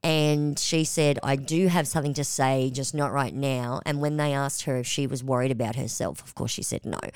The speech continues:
And she's right. This specifically has, these charges have nothing to do with her. At the end of the day, her fraud is that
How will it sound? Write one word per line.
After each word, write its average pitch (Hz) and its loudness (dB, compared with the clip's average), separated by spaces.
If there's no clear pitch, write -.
And 208 0
she's 208 -2
right. 180 4
This 180 4
specifically 160 0
has, 135 0
these 147 2
charges 131 2
have 135 0
nothing 127 -2
to 117 -4
do 117 0
with 113 0
her. 95 -6
At 175 2
the 196 4
end 247 2
of 247 4
the 202 4
day, 139 6
her 151 4
fraud 151 4
is 143 2
that 131 2